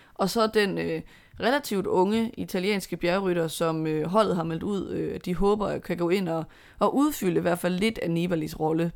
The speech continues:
på holdet. Øhm, så det synes jeg egentlig er en spændende trio. Altså, jeg tror for både Mollema og Nibali, at de bedste år er bag dem, men de er jo, øhm,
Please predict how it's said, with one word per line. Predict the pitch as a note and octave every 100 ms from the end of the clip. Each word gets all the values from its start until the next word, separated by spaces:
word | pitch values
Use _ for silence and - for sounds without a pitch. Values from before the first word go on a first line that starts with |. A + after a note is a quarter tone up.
| -
på | - E3+
holdet. | E3 D3 C#3 - - - - -
Øhm, | F3+ F3 D#3+ E3 D3+ - - - _ _ -
så | - F3+ E3+ -
det | A#3
synes | A#3+ C4+
jeg | C4+
egentlig | B3+ F3+
er |
en | E3+
spændende | - G3 A3 A3
trio. | - G3+ G3+ A3+ A3
Altså, | D3+ E3 F3+
jeg | E3+ G#2 E3+ F3+
tror | - G#3+ F3 E3
for | F3+
både | F3+ F#3+
Mollema | G3 F#3 F#3 G3+ F#3
og | D#3+
Nibali, | E3+ F#3+ F3+ D#3+ D#3+
at | D#3+ -
de | F3
bedste | F#3 F#3+ F3+
år | F3 D#3+
er | E3
bag | A3 A#3 F#3
dem, | D#3+
men | D#3+ E3
de | E3+ F3
er | F#3 G3+
jo, | G3+ E3+
øhm, | D#3+ D#3